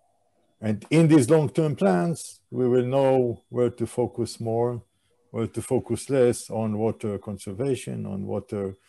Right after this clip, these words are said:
reuse, on generating new water resources, or on changing agriculture. The crops grown today in Israel are different than those, uh, forty years ago.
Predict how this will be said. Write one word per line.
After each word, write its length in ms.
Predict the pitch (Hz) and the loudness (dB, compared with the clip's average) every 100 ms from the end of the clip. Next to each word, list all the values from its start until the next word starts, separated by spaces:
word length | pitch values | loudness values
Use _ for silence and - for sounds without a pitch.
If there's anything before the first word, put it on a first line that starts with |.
| _ _ _ _ | _ _ _ _
reuse, 420 | 101 104 147 131 | -4 0 4 4
on 140 | 110 98 | 2 0
generating 600 | 131 113 117 110 123 110 | 0 2 2 0 -2 -2
new 140 | 120 | 0
water 280 | 117 107 120 | 0 0 -2
resources, 560 | 123 151 185 175 185 160 | -2 0 0 0 -2 0
or 380 | 147 151 156 147 | 4 4 4 -2
on 80 | 135 | -4
changing 460 | 160 143 135 143 | -2 -2 -2 -2
agriculture. 680 | 151 147 151 - 107 - 110 _ _ - | 0 0 0 -2 -6 -6 -14 _ _ -12
The 140 | 104 | -10
crops 400 | - 139 135 - | -2 0 0 -4
grown 320 | 113 131 127 | -2 -2 -2
today 300 | - 120 127 131 127 | -4 2 2 2 0
in 80 | |
Israel 420 | 135 131 131 147 120 | 2 2 2 4 4
are 40 | |
different 600 | 104 151 147 135 131 117 _ _ _ _ _ | 2 2 0 0 -4 -6 _ _ _ _ _
than 160 | 120 117 | -4 0
those, 360 | 135 135 110 | 4 4 4
uh, 240 | 123 120 117 | 4 4 2
forty 320 | - 131 - | 0 -4 -2
years 200 | 127 107 | -2 -2
ago. 240 | 107 110 | -4 -8